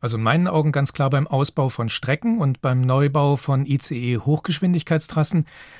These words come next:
Da hat die Deutsche Bahn mit anderen europäischen Bahnunternehmen übrigens erst vor kurzem eine Studie vorgelegt,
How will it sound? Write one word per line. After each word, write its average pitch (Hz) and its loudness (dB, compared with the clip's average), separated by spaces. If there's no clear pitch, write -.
Da 135 2
hat 156 0
die 143 2
Deutsche 143 0
Bahn 143 2
mit - -4
anderen 156 0
europäischen 139 0
Bahnunternehmen 135 0
übrigens 135 0
erst 127 -2
vor 110 -4
kurzem 147 0
eine 123 -2
Studie 180 0
vorgelegt, 165 0